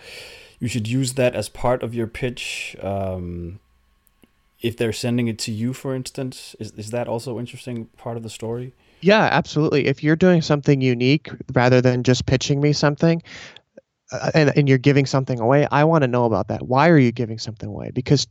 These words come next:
Speaker 2: chances are you've definitely given some thought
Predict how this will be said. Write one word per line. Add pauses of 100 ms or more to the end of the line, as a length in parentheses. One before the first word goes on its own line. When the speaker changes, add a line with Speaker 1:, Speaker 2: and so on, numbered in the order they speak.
(160)
Speaker 2:
chances
are
you've
definitely
given
some
thought